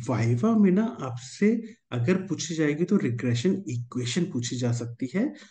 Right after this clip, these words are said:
और हर चीज का मतलब कि वाई का मतलब क्या है, ए का मतलब क्या है, बी का मतलब क्या है, एक्स का मतलब क्या है, तो ये equation जरूर पूछी जा सकती है। उसके अलावा viva का बहुत important question,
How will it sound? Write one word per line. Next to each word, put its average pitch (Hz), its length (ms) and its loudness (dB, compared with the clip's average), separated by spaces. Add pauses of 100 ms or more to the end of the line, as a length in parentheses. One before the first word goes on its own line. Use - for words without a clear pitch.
(180)
और 151 180 0
हर 139 200 -2
चीज 160 300 0
का 190 140 2
मतलब 120 440 2
कि - 80 -2
वाई 113 240 0
का 123 140 -2
मतलब 117 280 -2
क्या 113 120 -2
है, 117 300 -2
ए 117 40 -2
का 113 100 -6
मतलब 113 220 -4
क्या 110 160 -8
है, 113 140 -2
बी 113 120 -4
का 110 140 -8
मतलब 107 280 -10
क्या 113 100 -8
है, 113 60 -6
एक्स - 260 -14
का 117 100 -8
मतलब 117 280 -10
क्या 107 120 -8
है, 156 120 -4
तो 202 160 -2
ये 214 140 2
equation 139 600 -2
जरूर 113 240 2
पूछी 113 300 -10
जा 110 100 -10
सकती - 340 -16
है। - 100 -14 (800)
उसके 120 240 -2
अलावा 131 280 0
viva 120 340 6
का 120 120 0
बहुत 117 360 0
important 117 380 -2
question, 123 220 0